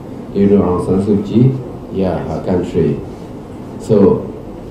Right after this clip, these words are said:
this time is the first time for me in India.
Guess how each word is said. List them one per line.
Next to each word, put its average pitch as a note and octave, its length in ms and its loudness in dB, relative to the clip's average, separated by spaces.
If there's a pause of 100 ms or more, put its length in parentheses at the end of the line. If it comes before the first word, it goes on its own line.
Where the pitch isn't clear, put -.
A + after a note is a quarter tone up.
(340)
this B2+ 180 6
time A#2 280 6
is G2+ 360 4
the G2 120 2
first - 300 2
time G2+ 600 0
for F#2 220 2
me G2 280 4 (800)
in F2+ 180 2
India. F2+ 640 4